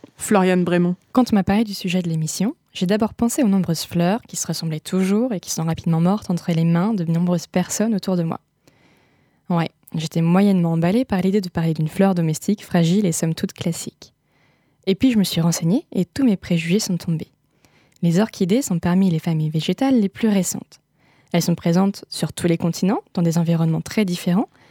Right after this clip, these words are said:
Speaker 2: et montrent des stratégies d'adaptation franchement hallucinantes. Alors la passion m'a saisie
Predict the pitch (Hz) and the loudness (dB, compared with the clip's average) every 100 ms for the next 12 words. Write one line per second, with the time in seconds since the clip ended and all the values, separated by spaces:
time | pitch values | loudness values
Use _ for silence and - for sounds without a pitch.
0 | _ - 214 277 285 185 160 - 233 214 | _ -2 2 4 2 -2 -2 -2 -2 0
1 | 165 151 160 - 202 285 - - 247 - | 0 0 -2 -4 -2 0 -2 -2 -2 2
2 | 294 226 - 175 - - _ _ _ - | 4 4 2 -2 -4 -14 _ _ _ 2
3 | 196 226 220 165 185 180 233 196 170 175 | 4 6 2 0 0 0 2 2 0 0
4 | 160 269 | 0 -2